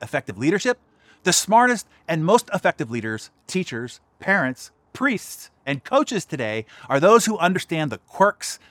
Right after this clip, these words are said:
of human behavior and know how to nudge it for the greater good and everybody's advantage. So which of these are you going to leverage to drive positive behavior on your team or in your family or your peer circle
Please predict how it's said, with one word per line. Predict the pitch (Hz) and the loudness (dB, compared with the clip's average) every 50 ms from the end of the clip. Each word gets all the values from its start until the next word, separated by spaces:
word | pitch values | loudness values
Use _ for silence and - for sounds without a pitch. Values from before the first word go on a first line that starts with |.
| _ - | _ -6
of | 127 117 | -6 -2
human | - 156 175 185 196 196 | 2 2 2 4 2 0
behavior | 196 156 143 113 95 98 95 98 - _ _ - - | -2 -2 -4 -6 -6 -8 -12 -14 -16 _ _ -12 -4
and | - 143 143 147 | -2 0 0 2
know | 160 190 233 247 | 4 6 6 6
how | 208 208 208 202 | 4 4 2 2
to | 190 - - 147 127 - _ _ _ - | 0 0 -4 -6 -6 -6 _ _ _ -14
nudge | 110 107 131 147 165 175 185 196 202 208 156 - 123 | -10 -8 -6 -4 -2 -2 0 0 0 0 0 -2 -6
it | 101 85 - _ - - _ _ _ _ _ | -8 -10 -12 _ -20 -20 _ _ _ _ _
for | _ - 170 165 156 | _ 0 2 2 2
the | 156 | 2
greater | 123 143 147 135 131 127 127 | 0 2 2 2 2 2 0
good | 104 - 123 113 101 90 95 92 - _ _ _ _ _ _ - | -4 -4 -6 -6 -4 -6 -8 -10 -12 _ _ _ _ _ _ -2
and | 151 180 - | -2 -2 2
everybody's | 147 143 135 135 131 - 110 101 104 104 - - - | 4 4 4 4 2 -2 -2 -4 -6 -8 -10 -12 -12
advantage. | - 107 - 113 101 - - - 82 69 - - - - _ _ _ _ - | -12 -12 -10 -10 -10 -10 -14 -16 -20 -20 -20 -20 -20 -20 _ _ _ _ 0
So | - 233 175 | 2 2 2
which | 135 190 302 - 320 | 4 2 2 2 4
of | 311 233 156 | 2 2 2
these | 135 120 127 127 - - | 0 -2 -2 -4 0 2
are | 143 147 | 2 2
you | 156 160 | 2 0
going | 135 147 143 143 | 0 0 -2 -2
to | - 170 | -2 -4
leverage | 127 110 101 95 107 104 - - | -4 -4 -4 -6 -8 -10 -6 -4
to | - 147 | -4 0
drive | 127 139 123 123 123 - - - _ _ - | 4 4 4 4 4 0 -4 -16 _ _ -6
positive | - - 151 165 185 175 208 208 202 - | 2 6 6 6 6 6 2 -2 -2 -2
behavior | 220 190 - 190 175 165 156 123 123 110 107 110 123 - _ _ _ | -2 -4 -2 -2 -2 -2 -2 -2 -4 -6 -6 -6 -8 -12 _ _ _
on | - - - 117 | -4 -4 -2 4
your | 143 233 294 302 | 4 4 4 4
team | - 226 180 143 135 143 170 - | 2 -4 -4 -2 -4 -4 -6 -8
or | 190 190 180 | -10 -12 -10
in | 170 196 101 | -10 -10 -8
your | 101 127 208 262 | -2 0 0 0
family | - - 165 139 131 131 127 123 127 123 | 0 -2 -2 -2 -2 -2 -2 -2 -4 -6
or | 98 92 87 | -8 -12 -8
your | 85 135 202 | -4 -4 -4
peer | - - 196 175 165 | -2 -2 -2 -2 -2
circle | - - 143 135 120 135 135 135 - | -2 -4 -8 -8 -6 -6 -6 -6 -6